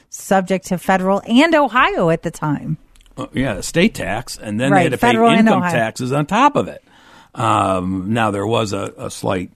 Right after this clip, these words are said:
Speaker 2: offsetting deduction for federal, but that's getting into the weeds. But so to it, so we had to figure out a way to say, you know, and, and, and we realized it's another example of what I mean when,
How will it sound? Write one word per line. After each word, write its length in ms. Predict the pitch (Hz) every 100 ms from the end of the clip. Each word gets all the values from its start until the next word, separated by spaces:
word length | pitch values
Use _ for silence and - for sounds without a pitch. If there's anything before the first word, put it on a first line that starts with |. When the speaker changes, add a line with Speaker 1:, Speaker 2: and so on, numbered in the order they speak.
| _ _
Speaker 2:
offsetting 460 | 98 98 - 92 87
deduction 500 | 87 110 120 - 87
for 140 | -
federal, 340 | - 123 98 90
but 180 | 92 - -
that's 320 | 95 95 -
getting 260 | 107 92
into 160 | 92 87
the 100 | 92
weeds. 340 | 113 135 92 - -
But 260 | 160 - _ _ - _ - - _
so 460 | - 185 170 165 - - - 214 220 240 -
to 260 | - 190 202
it, 140 | 240
so 220 | - 185
we 200 | 175 175
had 280 | 160 214 277
to 80 | 277
figure 340 | - 220 175
out 160 | 160 139
a 60 | 127
way 720 | 110 147 196 92 82 95 117 _ _ -
to 60 |
say, 180 | 123 147
you 140 | 143
know, 260 | 147 131 -
and, 720 | - - - - - 143 143
and, 440 | 269 - - 165 156
and 340 | 156 151 147
we 120 | 160
realized 560 | 165 202 269 156 143 131
it's 200 | - 160
another 400 | 160 160 175 254
example 520 | 196 135 156 226 - 143
of 100 | 131
what 120 | 139
I 60 |
mean 320 | 135 151 226 214
when, 220 | 127